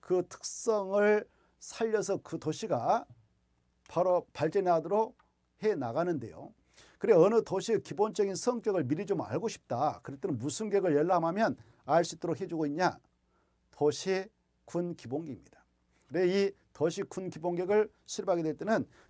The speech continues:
지역적 특성, 계획의 방향, 목표하는 내용을 포함하고 그 지역의 여러 가지 기반세를 하는 사항,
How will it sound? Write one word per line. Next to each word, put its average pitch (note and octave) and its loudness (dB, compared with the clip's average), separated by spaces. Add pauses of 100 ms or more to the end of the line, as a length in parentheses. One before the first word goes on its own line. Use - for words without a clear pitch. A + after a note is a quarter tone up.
지역적 F#3+ -2
특성, F3 -2
계획의 F3 -4
방향, E3+ -2
목표하는 E3 -2
내용을 D#3+ 0
포함하고 D3 -6 (360)
그 F#3 2
지역의 F3 0
여러 D3 2
가지 E3+ 0
기반세를 E3 -2
하는 D3+ -2
사항, C#3 -6